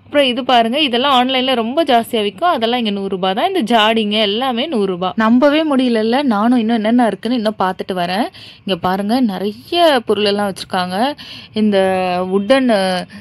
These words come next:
இது கரண்டி காம்போலாம் பாருங்க எப்படி இருக்கு. ஒரு அஞ்சு பீஸ் இருக்கு. இதுவே வந்து நூறு ரூபாய் தான். இந்த மாதிரி நல்ல குவாலிட்டியான ப்ரஷ், அப்புறம் வந்து இது பாருங்க இந்த துணி காய போடுற கிளிப்பு, அதோட வந்து இந்த ஸ்க்ரப்பர் எல்லாமே சேர்த்து ஹண்ட்ரட் ருப்பீஸ் தான்.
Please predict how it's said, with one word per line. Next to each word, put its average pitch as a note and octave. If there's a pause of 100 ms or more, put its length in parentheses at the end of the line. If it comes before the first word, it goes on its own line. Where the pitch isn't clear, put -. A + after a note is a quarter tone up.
(200)
இது G3
கரண்டி A3+
காம்போலாம் G3
பாருங்க F3 (160)
எப்படி G3
இருக்கு. F#3
ஒரு G#3 (100)
அஞ்சு A3+
பீஸ் C#4
இருக்கு. G#3 (200)
இதுவே G#3 (120)
வந்து G#3
நூறு G3
ரூபாய் F3+
தான். A3+ (500)
இந்த C#4
மாதிரி C#4 (100)
நல்ல A#3+ (120)
குவாலிட்டியான A3+
ப்ரஷ், G3+ (540)
அப்புறம் A3+
வந்து A3 (160)
இது G#3
பாருங்க G#3
இந்த A#3
துணி A3+
காய G3
போடுற G3 (100)
கிளிப்பு, G#3
அதோட G#3 (140)
வந்து G3+
இந்த G#3
ஸ்க்ரப்பர் G3
எல்லாமே G#3+
சேர்த்து B3
ஹண்ட்ரட் F3+
ருப்பீஸ் F3+
தான். C#4+